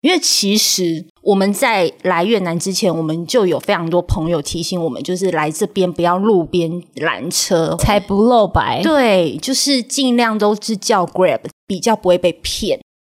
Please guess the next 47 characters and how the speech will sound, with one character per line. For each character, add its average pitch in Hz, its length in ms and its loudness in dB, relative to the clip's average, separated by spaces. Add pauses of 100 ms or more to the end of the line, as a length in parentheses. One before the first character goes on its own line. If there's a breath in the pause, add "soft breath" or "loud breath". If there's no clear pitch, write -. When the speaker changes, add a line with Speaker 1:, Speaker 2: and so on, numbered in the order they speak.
(320)
Speaker 1:
那， 330 100 2
那 370 200 2
时 247 140 0
候 254 220 2
呢， 214 140 2
第 240 200 0
一 247 40 2
次 233 140 -2
我 214 80 6
们 160 160 0
叫 202 180 2
Grab 180 320 2
的 156 140 0
时 - 160 -6
候， 170 80 0
我 - 20 -2
们 151 120 -2
就 175 80 -10
准 160 180 0
备 175 100 0
要 180 120 2
回 147 340 -2
饭 147 280 -2
店 143 280 -4
了 85 80 -10
嘛， 85 320 -12
然 151 160 -4
后 208 420 2
那 403 80 0
时 330 80 2
候 311 80 2
就 320 120 2
是 311 100 2
定 285 300 0
位 214 120 4
错 226 240 0
误， 202 160 4
定 240 280 0
位 226 100 2
到 208 200 0
另 220 260 0
外 180 180 2
一 170 80 -2
个 165 100 -2
咖 156 220 -4
啡 160 180 -4
馆， - 240 -4